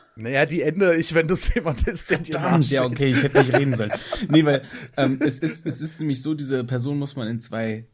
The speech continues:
Speaker 2: Gruppen trennen. Es
Speaker 1: Ja.
Speaker 2: gibt die, die das aufgrund einer Hüftfehlstellung haben, die können nichts dagegen tun, außer sie strengen sie wirklich an. Und es gibt die, die keine Hüftfehlstellung haben, trotzdem so dastehen und das sind einfach, also das ist der letzte Dreck.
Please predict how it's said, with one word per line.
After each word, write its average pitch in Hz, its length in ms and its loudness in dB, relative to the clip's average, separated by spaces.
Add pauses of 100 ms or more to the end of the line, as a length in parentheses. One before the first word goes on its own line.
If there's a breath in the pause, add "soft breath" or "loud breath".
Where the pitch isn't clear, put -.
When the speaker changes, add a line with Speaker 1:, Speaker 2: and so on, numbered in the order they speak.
(140)
Speaker 2:
Gruppen 107 400 -4
trennen. 85 480 -12 (920)
Es 123 120 -6
Speaker 1:
Ja. 135 120 0
Speaker 2:
gibt - 120 -12
die, 135 40 -8
die 143 120 -8
das 123 180 -8
aufgrund 131 340 -6
einer 107 180 -4
Hüftfehlstellung 165 840 -6
haben, 180 300 -6
die 117 100 -8
können 135 220 -2
nichts 143 220 -6
dagegen 110 360 -4
tun, 160 400 -4
außer 143 260 -6
sie 120 140 -6
strengen 117 280 -4
sie 104 180 -8
wirklich 95 360 -12
an. 180 300 -8 (240 loud breath)
Und 123 140 0
es 123 160 -2
gibt - 280 -10
die, 170 240 -6
die 156 120 -6
keine 202 280 0
Hüftfehlstellung 110 760 -6
haben, 117 280 -8
trotzdem 180 420 -6
so 120 120 -4
dastehen 104 600 -6 (220 loud breath)
und 120 100 -2
das 123 140 -2
sind - 100 -8
einfach, 123 340 -6 (240)
also 117 180 -8
das 120 220 -6
ist 120 160 -6
der 110 80 -2
letzte 110 380 -6
Dreck. 98 500 -12